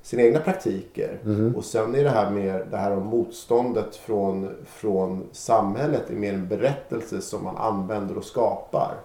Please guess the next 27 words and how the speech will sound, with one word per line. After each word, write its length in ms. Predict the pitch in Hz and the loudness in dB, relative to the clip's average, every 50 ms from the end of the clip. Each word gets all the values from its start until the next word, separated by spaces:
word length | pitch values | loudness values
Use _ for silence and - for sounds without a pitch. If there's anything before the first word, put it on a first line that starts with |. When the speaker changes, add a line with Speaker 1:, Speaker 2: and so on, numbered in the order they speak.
| - - - - - - - | -18 -20 -20 -20 -20 -20 -10
Speaker 1:
Så 140 | - - 110 | -2 -2 -2
att 200 | - - - - - - - - - | -2 -2 -8 -14 -18 -18 -16 -10 -6
den 100 | 117 104 | -4 -4
här 80 | 104 - - | -4 -6 -6
tidsordningen 680 | - 123 117 101 - - - 156 165 180 180 165 143 | -6 -4 -4 -4 -6 -4 0 2 2 4 4 2 2
du 60 | - | 0
beskriver, 600 | - - - - - 98 98 98 98 92 92 90 - | -4 -8 -10 -8 -8 -8 -8 -8 -10 -10 -10 -8 -6
att 200 | 98 98 - - | -6 -6 -4 -4
det 60 | 107 | -6
blir 120 | 95 98 | -6 -6
svårare 480 | - - - 120 120 113 117 123 127 127 | -10 -10 -4 0 4 6 6 6 6 4
att 60 | 127 | 4
måla 280 | 127 123 107 101 95 95 | 4 2 2 2 2 0
så 140 | 95 - 107 | -2 -4 -4
målar 220 | 104 104 98 92 | -2 -2 -2 -2
vi 60 | 95 95 | -4 -6
snabbare. 720 | - - 113 117 110 101 98 90 - 139 104 90 - - - | -8 -6 -4 -2 -2 -2 -2 0 0 0 0 -2 -6 -8 -6
Speaker 2:
Ja. 260 | - 123 117 107 101 123 - - - _ _ _ _ _ _ _ | 0 2 4 4 2 0 -4 -12 -20 _ _ _ _ _ _ _
Speaker 1:
Enligt 260 | - 113 104 101 101 - | -4 -4 -4 -4 -2 0
den 180 | 127 131 147 | 0 2 2
analysen 380 | 156 156 131 110 101 98 101 95 | 2 2 2 0 0 -2 -4 -10
skulle 200 | - - 98 95 | -10 -8 -8 -8
det 60 | 95 | -8
snarare 260 | - - 110 101 98 | -8 -6 -6 -4 -4
vara 140 | 92 92 87 | -4 -6 -8
tvärtom. 680 | - - - 107 87 - - - - - 82 - - - - - - - - - | -8 -8 -6 -6 -6 -6 -8 -10 -6 -4 -4 -4 -6 -6 -10 -14 -16 -18 -16 -12
Speaker 2:
Mhm. 480 | - 92 85 80 110 151 175 151 - | -10 -10 -6 0 2 4 4 4 2